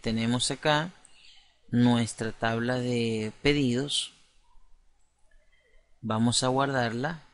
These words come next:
save pedidos, y vamos a pasarnos acá al diagrama. Vamos a crear el diagrama. Vamos a añadir estas dos tablitas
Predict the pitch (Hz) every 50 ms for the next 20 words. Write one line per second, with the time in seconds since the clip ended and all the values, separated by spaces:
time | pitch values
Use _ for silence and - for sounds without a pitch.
0 | _ _ _ - - - _ - - - - - - - 120 117 117 117 120 120
1 | - - - - - - - - - - _ - - 120 120 127 139 131 117 92
2 | 110 117 127 - - - - - - _ _ _ _ - - - _ _ _ -
3 | - 185 190 180 165 156 156 160 165 170 160 - - - 147 - - 123 117 117
4 | 117 113 113 110 110 107 113 110 107 - - - _ _ _ _ - - - -
5 | - - 120 - - - 131 127 123 135 143 135 - - 127 120 123 127 - -
6 | - _ _ - - 117 123 139 147 151 156 - - - 110 110 117 113 113 113
7 | 110 107 104 104 101 101 - - - - - - - - - - _ - _ _
8 | _ - _ - - - - - - 117 120 117 - 123 113 - - 104 101 104
9 | 110 113 107 123 135 147 165 165 160 156 165 190 226 220 - - - _ - -
10 | - - - - _ _ _ _ - - - - - - - - _ _ _ _
11 | _ - - _ - _ _ - - _ - - _ _ - _ _ _ _ -
12 | - - - - _ - _ _ - - - - _ - - - _ _ - _
13 | _ _ _ _ - - - - - - - _ - - - _ - - - -
14 | 113 113 117 120 127 123 - 131 123 120 113 110 110 113 113 120 123 117 - -
15 | 120 117 120 120 - - 143 151 165 160 151 139 - - 190 190 - - -